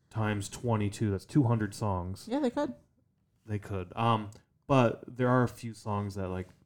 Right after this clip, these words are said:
Speaker 1: I don't think they will ever play. Unforgiven two,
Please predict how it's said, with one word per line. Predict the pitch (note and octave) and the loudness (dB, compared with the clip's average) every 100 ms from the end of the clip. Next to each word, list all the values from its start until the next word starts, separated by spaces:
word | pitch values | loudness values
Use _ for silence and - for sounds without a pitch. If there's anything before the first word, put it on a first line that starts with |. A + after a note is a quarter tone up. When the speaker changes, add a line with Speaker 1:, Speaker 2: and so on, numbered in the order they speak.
| _ | _
Speaker 1:
I | G#2+ | -6
don't | G#2 F#2+ | -6 -6
think | G2 | -8
they | G2 | -6
will | F2+ F#2 | -6 -6
ever | F2+ F2+ | -6 -8
play. | F#2+ F#2 F#2 F#2+ - - - _ _ | -6 -6 -4 -8 -12 -20 -20 _ _
Unforgiven | G#2 G#2 G#2 G2 G2 | -8 -4 -2 -2 -4
two, | - F#2+ F#2 F2+ | -6 -4 -4 -6